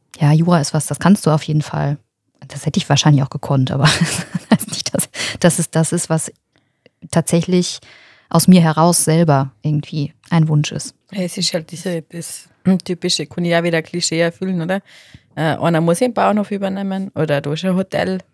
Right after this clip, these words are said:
Speaker 2: und da sind zwei Kinder und da wird vielleicht in einen schon von Anfang an eingelegt, „Aber du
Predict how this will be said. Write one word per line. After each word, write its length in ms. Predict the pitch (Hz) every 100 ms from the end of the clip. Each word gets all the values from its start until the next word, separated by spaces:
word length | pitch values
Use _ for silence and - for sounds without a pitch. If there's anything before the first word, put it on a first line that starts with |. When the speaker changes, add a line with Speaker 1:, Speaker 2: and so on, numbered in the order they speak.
| -
Speaker 2:
und 160 | 170 165
da 60 |
sind 180 | 170 175
zwei 160 | - 175
Kinder 500 | - 190 190 190 185 - - _
und 200 | - 170 165
da 80 |
wird 180 | 165 165
vielleicht 320 | - 165 170
in 140 | 185 170
einen 260 | 156 180
schon 160 | 185 185
von 260 | - 175 180
Anfang 380 | 190 190 180
an 80 | 220
eingelegt, 460 | 120 156 160 170 147
„Aber 120 | 127
du 120 | -